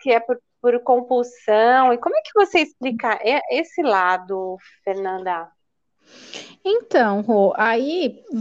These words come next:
Speaker 2: é, vai depender de pessoa <laughs> pra pessoa, né? Porque a compulsão alimentar, ela também pode ser um, um, um, uma doença, né? Um transtorno ali.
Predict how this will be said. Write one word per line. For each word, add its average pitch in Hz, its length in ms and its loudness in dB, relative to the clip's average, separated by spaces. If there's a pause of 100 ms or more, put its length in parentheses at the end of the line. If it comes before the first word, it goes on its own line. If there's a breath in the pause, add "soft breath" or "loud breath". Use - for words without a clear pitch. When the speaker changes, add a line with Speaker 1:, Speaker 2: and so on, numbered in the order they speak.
(260)
Speaker 2:
é, 196 180 4
vai 233 200 0
depender 294 520 2
de 302 100 -8
pessoa 330 360 0
<laughs> 294 100 -2
pra 349 120 2
pessoa, 220 760 0
né? 202 220 0
Porque 269 280 -2
a 240 160 2
compulsão 254 560 0
alimentar, 262 520 0
ela 269 120 2
também 269 460 0
pode 302 420 4
ser 285 440 2
um, 269 240 -2
um, 262 320 0
um, 262 140 0
uma 254 280 2
doença, 247 640 2
né? 208 180 -2
Um 220 120 -2
transtorno 240 760 0
ali. 185 400 -6